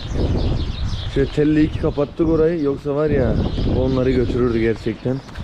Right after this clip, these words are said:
Cookie, ıslak diye gelmiyorsun değil mi Cookie? Ben olsam ben de gelmezdim.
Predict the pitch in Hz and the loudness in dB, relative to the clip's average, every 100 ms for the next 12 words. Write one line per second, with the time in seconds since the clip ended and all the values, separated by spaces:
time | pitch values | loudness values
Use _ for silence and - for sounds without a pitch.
0 | - - 226 240 - 180 165 - 185 185 | -10 -2 0 2 4 4 4 2 0 0
1 | 156 180 160 170 170 156 135 131 151 131 | 2 2 2 0 0 -2 -2 -2 0 0
2 | 135 127 123 127 98 - 117 113 110 107 | -2 0 0 0 -2 -2 -2 0 -2 -2
3 | 101 98 95 90 90 | -2 -2 -4 -6 -8